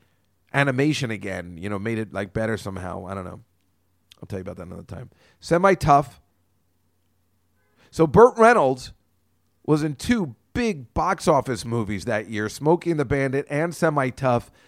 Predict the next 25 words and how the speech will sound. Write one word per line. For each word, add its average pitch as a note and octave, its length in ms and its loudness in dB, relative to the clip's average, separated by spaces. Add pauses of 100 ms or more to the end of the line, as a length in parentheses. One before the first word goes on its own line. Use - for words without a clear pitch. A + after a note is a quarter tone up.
(120)
Semi-Tough E3 480 2
only D3 160 2
making B2+ 240 -4
thirty-seven D3 640 0
million, C3 360 2
but G2+ 160 -4
Smokey D#3+ 340 0
and C3+ 60 -4
the B2 60 0
Bandit C#3+ 340 -2
making A#2+ 280 -6
a G#2+ 100 -2
hundred D#3 480 -4
and G2+ 100 -16
twenty-six D#3 640 -4
million B2 460 -6
dollars. A2 480 -4 (500)
If - 200 -6
you're F3 200 4
not D#3+ 240 4
the C#3 80 -2
shit B2 520 0 (680)
at B2 180 -2
that C#3+ 240 4
point, B2+ 420 0